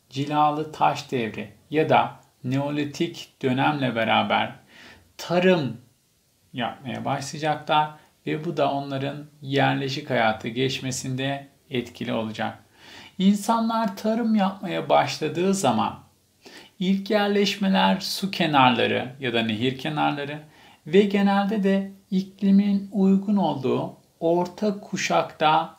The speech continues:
yerleşmişlerdir. Hatırlayalım hadi ilk medeniyetleri. Mısır medeniyetine bakıyoruz, Nil Nehri'nin olduğu alan. İşte Fırat ve Dicle'nin arasındaki Mezopotamya. Hindistan, Hindistan'daki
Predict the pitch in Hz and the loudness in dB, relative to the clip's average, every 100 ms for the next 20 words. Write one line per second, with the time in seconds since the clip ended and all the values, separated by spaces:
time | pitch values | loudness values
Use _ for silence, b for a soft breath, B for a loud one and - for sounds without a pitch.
0 | - 127 123 127 107 - - 127 101 - | -6 -2 -2 -2 -6 -10 -6 -4 -4 -6
1 | - - _ B B B B B B B | -18 -20 _ B B B B B B B
2 | - 196 196 233 247 247 254 202 208 185 | 0 0 0 0 0 2 2 2 0 0
3 | - 185 - 175 156 151 143 139 127 - | -4 -6 -4 -6 -4 -4 -2 -2 -4 -2
4 | 120 117 - _ _ _ _ 160 156 180 | -2 -4 -8 _ _ _ _ -8 0 2
5 | 196 - 247 220 214 190 196 196 196 190 | 2 0 -2 0 2 2 4 2 2 0
6 | 180 175 - 170 175 165 156 160 156 147 | 0 -2 -2 -2 -2 -4 -4 -4 -2 0
7 | 131 110 120 117 117 113 120 117 113 107 | -2 -2 -6 -4 -4 -4 -6 -2 2 2
8 | 104 - _ _ B B B B 202 190 | 0 -8 _ _ B B B B -2 -2
9 | - 220 - 226 226 226 214 196 220 196 | -2 -4 2 6 6 4 2 2 2 2
10 | 214 208 202 196 196 196 196 185 170 151 | 2 2 2 2 2 0 2 -2 -2 -2
11 | 147 151 143 143 135 117 - - _ _ | -2 -2 0 -2 0 -4 -8 -16 _ _
12 | B B B B 180 202 214 - 220 214 | B B B B 4 4 4 0 4 4
13 | - - - 185 185 - 190 190 190 185 | 2 -6 -4 0 -2 -2 2 4 4 0
14 | - 190 196 | -2 -2 -4